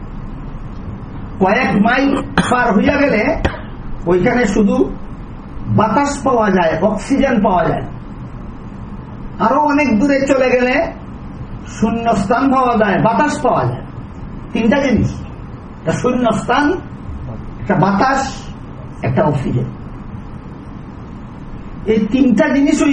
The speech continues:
পৃথিবীর চতুর্দিক থেকে কয়েক মাইল এলাকা নিয়ে পৃথিবীটাকে ঘেরাও করে আছে। এই যে বাতাসের সাথে মিশ্রিত অবস্থায় অক্সিজেন নামে একটা জিনিস আছে, এটা মানুষের শরীরে কি উপকার করে? আমরা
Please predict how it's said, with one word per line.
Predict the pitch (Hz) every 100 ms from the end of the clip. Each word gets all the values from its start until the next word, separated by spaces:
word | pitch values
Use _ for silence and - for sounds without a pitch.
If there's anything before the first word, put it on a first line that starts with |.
| 202
পৃথিবীর | 240 214 277 269 208
চতুর্দিক | 247 202 208 185 -
থেকে | - 214
কয়েক | 214 214 214 214
মাইল | 180 196 247 254 220 214
এলাকা | 208 196 185
নিয়ে | 175 160 151
পৃথিবীটাকে | 156 185 170 165 151
ঘেরাও | 123 - - 123
করে | 117 117
আছে। | - - - - - - - - - - - - - - - - - -
এই | 240
যে | 285 233
বাতাসের | 214 262 269 277
সাথে | 269 269 233
মিশ্রিত | 214 - 269 - 247 208
অবস্থায় | 220 - 202 180
অক্সিজেন | 185 - 254 262 247
নামে | 226 202
একটা | 196 151
জিনিস | 175 247 214
আছে, | - 147 -
এটা | 202 196
মানুষের | 226 262 214 202
শরীরে | 220 190 175 160 - - - -
কি | - 262 302 302
উপকার | - 170 196 156 120
করে? | 107 - - - 349 294 - - - - - - - - - - - - - - 147 - - 160
আমরা | 196